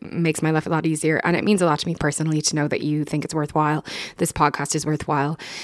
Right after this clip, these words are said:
um, and that it's something that you want to support. Of course, if you do sign up to the Patreon, you get bonus episodes, but I know that you only are signing up because you want to support me and send me a,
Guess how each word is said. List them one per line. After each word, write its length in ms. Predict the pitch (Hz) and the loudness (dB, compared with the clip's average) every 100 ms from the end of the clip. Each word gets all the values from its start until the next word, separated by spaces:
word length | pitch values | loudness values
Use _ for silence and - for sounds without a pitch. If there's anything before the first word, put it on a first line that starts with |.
| - | -8
um, 200 | - 165 - | -2 0 0
and 120 | 165 | -2
that 100 | 175 | -2
it's 120 | 160 | -4
something 240 | 156 151 151 | -2 0 0
that 120 | 139 | 0
you 120 | 160 | -2
want 200 | 160 139 | 0 0
to 80 | - | -2
support. 460 | - - 95 - - - - - - | -4 -2 -2 -2 -6 -18 -16 -18 -16
Of 120 | - | 4
course, 420 | - 226 220 208 - _ - | 12 12 12 8 -2 _ 2
if 160 | 233 | 4
you 80 | 220 | 4
do 320 | 190 175 170 | 6 6 4
sign 300 | 170 - 175 | 0 0 0
up 80 | 165 | 2
to 80 | - | 0
the 60 | - | -2
Patreon, 460 | 175 - 170 175 | -2 0 0 0
you 160 | 202 202 | 0 0
get 220 | 202 190 | 0 0
bonus 280 | 208 202 185 | 2 2 0
episodes, 500 | 196 - 208 214 - - | -2 -2 -2 -2 -2 -2
but 120 | 247 | 2
I 100 | 285 | 8
know 320 | 320 208 180 | 10 12 10
that 140 | 226 226 | 8 6
you 160 | 233 | 6
only 360 | 226 269 269 262 | 8 8 8 6
are 140 | 160 | 2
signing 320 | - 175 165 | -2 -2 -2
up 160 | 175 - - | -4 -8 -8
because 300 | 208 - 165 | -6 -4 -4
you 100 | 180 | -4
want 140 | 170 | -2
to 80 | - | -2
support 580 | - - - 185 175 - _ - | -4 -6 -2 2 2 -2 _ 6
me 320 | 233 190 185 | 8 8 6
and 300 | 190 185 - - | 2 0 -2 0
send 340 | - 208 214 | 4 6 6
me 300 | 190 170 170 | 4 4 2
a, 220 | - 170 | 0 0